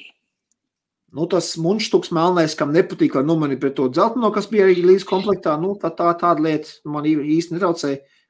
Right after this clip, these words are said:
Pie šitā melnā labāk tas melnais munštuks izskatās. To gaisa padevu. Viņam uz otras puses tā gaisa padevis, ap citu.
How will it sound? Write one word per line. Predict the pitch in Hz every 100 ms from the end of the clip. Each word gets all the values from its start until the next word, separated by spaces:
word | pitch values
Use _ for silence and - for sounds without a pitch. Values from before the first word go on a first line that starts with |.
| -
Pie | 147
šitā | - 143
melnā | 143 151 139
labāk | 139 131
tas | 123 -
melnais | 160 202 202 185 -
munštuks | 190 185 185 -
izskatās. | 196 - 160 151 - _ _ _ _ _ _ _ _ _ _ _ _ _ _ _ - - - _ _ _ _ _ _ _ _ _ _ _ - _ _ _ _ _ _ _ _
To | 95
gaisa | 104 107 -
padevu. | 101 95 - _ _ _ _ _ _ _ _ _ _ _ -
Viņam | 277
uz | 233
otras | 269 254
puses | 262
tā | 226
gaisa | 185 170
padevis, | 151 139 113
ap | 117
citu. | 127 127